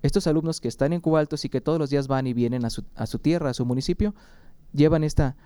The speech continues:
este impacto de las matemáticas. Y además de que se fomenta la cooperación entre las universidades y organizaciones científicas, civiles, industriales, no, hemos tenido apoyo de,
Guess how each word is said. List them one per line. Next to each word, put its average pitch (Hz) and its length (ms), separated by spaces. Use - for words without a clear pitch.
este 147 220
impacto 151 400
de 139 60
las 123 140
matemáticas. 113 640
Y 165 80
además 208 300
de 233 80
que 196 80
se 180 100
fomenta 170 380
la 170 80
cooperación 160 520
entre 151 280
las 135 160
universidades 180 640
y - 20
organizaciones 139 800
científicas, 180 840
civiles, 175 680
industriales, 139 960
no, 131 100
hemos 143 260
tenido 143 240
apoyo 143 320
de, 117 200